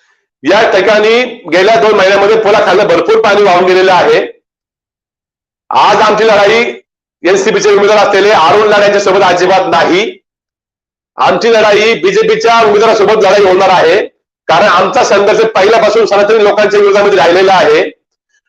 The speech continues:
आम्ही भूमिका घेणारे लोक आहोत. श्रीमंत कोकाटे भूमिका घेणारी व्यक्ती आहे. अनेक कारणाने, अनेक कामानिमित्त त्यांनी भूमिका घेतलेल्या आहेत.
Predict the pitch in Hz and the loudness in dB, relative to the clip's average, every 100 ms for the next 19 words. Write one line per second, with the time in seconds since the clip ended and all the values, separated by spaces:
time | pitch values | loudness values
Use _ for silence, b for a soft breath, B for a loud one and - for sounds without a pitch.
0 | _ 143 196 214 - 220 233 240 233 220 | _ -2 0 0 0 0 2 2 2 2
1 | 208 196 160 180 - - _ _ _ - | 2 2 2 0 -2 -8 _ _ _ -4
2 | 185 220 220 220 226 180 190 220 220 202 | 0 2 0 0 0 0 0 0 0 0
3 | 214 240 226 214 220 190 156 196 - - | 0 2 2 0 0 0 2 0 -4 -12
4 | _ _ - 180 214 247 240 214 208 214 | _ _ -4 -2 0 0 0 0 2 2
5 | 214 220 185 233 233 208 208 208 208 208 | 2 2 2 0 0 0 0 0 0 0
6 | 208 170 190 202 175 175 196 190 165 | 0 0 0 0 0 0 0 2 2